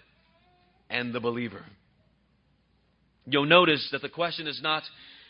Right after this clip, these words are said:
"What is the relationship between the law of the land and the believer?" There are many passages that inform believers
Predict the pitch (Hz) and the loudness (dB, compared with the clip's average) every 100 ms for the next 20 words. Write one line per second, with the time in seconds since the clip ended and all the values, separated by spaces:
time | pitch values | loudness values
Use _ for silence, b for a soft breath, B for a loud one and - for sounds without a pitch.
0 | B 151 214 185 175 190 170 165 - 175 | B 0 2 2 0 0 0 -4 -2 -2
1 | 165 160 170 156 151 170 170 170 151 156 | -2 -2 -2 0 2 4 4 2 -2 0
2 | 170 175 104 78 - _ _ _ _ _ | 0 0 -4 -10 -20 _ _ _ _ _
3 | _ _ _ _ _ 135 120 113 117 117 | _ _ _ _ _ -2 -2 -4 -2 -4
4 | 76 - - _ _ _ _ _ _ _ | -6 -18 -20 _ _ _ _ _ _ _
5 | _ _ _ _ _ - 120 139 139 131 | _ _ _ _ _ -14 -4 0 0 0
6 | 151 151 139 160 165 123 131 107 139 135 | -2 -4 0 0 0 -6 -6 -4 -2 -2
7 | 127 151 165 151 147 170 151 131 113 | -6 -6 -4 -2 -2 0 0 -2 -2